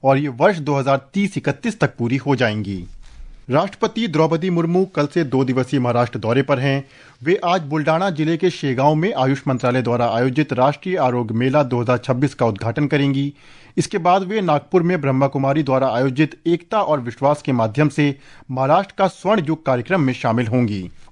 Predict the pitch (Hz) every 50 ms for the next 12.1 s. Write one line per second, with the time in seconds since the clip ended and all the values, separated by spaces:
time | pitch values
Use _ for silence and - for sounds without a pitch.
0 | - - - 208 - 220 214 208 208 208 - - 214 220 226 226 233 - - 190
1 | 175 - 185 180 175 156 143 160 156 143 151 143 - - 202 226 180 143 135 139
2 | - - 160 156 131 113 135 135 123 139 131 127 - 147 123 120 123 120 123 117
3 | - 113 - 131 123 117 98 113 113 123 143 139 151 139 131 139 143 143 139 135
4 | 147 196 - - - - - - - - - 175 - 147 143 139 139 131 127 -
5 | - 110 123 131 135 143 131 151 143 120 123 127 131 135 143 151 151 143 - -
6 | - - - - - 151 - 151 147 151 - - 165 151 - 170 160 135 139 131
7 | - - - - 135 120 131 143 147 139 - 165 151 - - 151 143 147 - 170
8 | 160 151 139 - - 165 - - 151 139 - - 170 196 196 160 147 139 - 135
9 | 123 110 113 135 139 151 160 151 - 170 139 117 123 117 - - 151 160 156 156
10 | - 139 127 127 135 147 160 156 160 151 135 147 151 - - 135 123 - - -
11 | 190 - 151 117 139 156 151 - 127 117 - 131 117 113 120 117 117 139 131 107
12 | 107 92